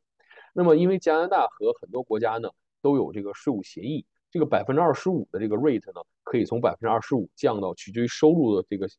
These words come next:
不同，降到百分之十五啊、十啊、百分之五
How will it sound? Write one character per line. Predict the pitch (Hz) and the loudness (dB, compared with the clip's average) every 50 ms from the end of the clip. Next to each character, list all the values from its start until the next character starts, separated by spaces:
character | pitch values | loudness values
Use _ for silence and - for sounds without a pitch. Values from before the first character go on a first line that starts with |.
| _ _ | _ _
不 | - 131 | -6 -6
同， | - - 92 87 92 110 110 _ _ _ _ _ _ - | -6 -6 -6 -4 -4 -4 -6 _ _ _ _ _ _ -2
降 | - 139 120 110 | 0 0 0 0
到 | 107 101 | -2 -2
百 | - 98 90 | -2 -4 -4
分 | - 101 104 | -4 -2 0
之 | 107 107 | 0 0
十 | 104 - - - - 101 | 0 -2 -6 -6 -2 0
五 | 120 139 127 98 82 87 | 0 0 0 -2 -4 -4
啊、 | 95 98 101 101 - | -4 -4 -4 -4 -6
十 | - - - - - 92 92 104 120 | -8 -12 -12 -12 -14 -12 -6 -2 2
啊、 | 123 120 113 104 - _ _ | 2 4 4 2 0 _ _
百 | - 101 98 | 0 0 0
分 | 117 120 | 2 2
之 | 131 | 2
五 | 139 143 127 | 2 2 2